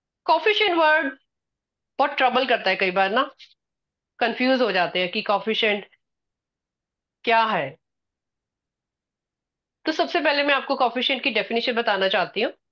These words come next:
please note it down, I am writing here। And, uh, फिलहाल यहाँ पे मैं बताना चाहती हूँ कि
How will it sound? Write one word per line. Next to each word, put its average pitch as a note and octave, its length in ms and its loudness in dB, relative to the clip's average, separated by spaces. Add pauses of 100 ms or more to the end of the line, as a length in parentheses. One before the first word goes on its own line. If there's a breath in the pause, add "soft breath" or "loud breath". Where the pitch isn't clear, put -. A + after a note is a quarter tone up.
(880)
please C4 220 -2
note G3 200 0
it G#3+ 120 -2
down, A#3 240 2 (100)
I A3 80 0
am F#3+ 100 -2
writing F#3 320 0
here। D4 200 2 (480 loud breath)
And, A3 520 0 (260)
uh, A3+ 460 2
फिलहाल D4+ 400 2
यहाँ B3 220 4
पे C#4+ 120 0
मैं C4+ 160 2
बताना A3+ 320 2
चाहती A#3 280 0
हूँ D#4 240 2
कि C4+ 360 2